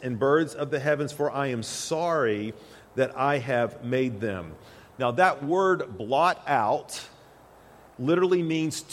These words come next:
to erase. Like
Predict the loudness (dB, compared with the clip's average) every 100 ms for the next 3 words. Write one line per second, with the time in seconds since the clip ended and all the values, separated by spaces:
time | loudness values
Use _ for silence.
0 | -4 -2 0 0 2 2 2 0 -6 -8
1 | -8 -10 -16 -20 -20 -20 -20 -20 -20 -2
2 | 4 4 4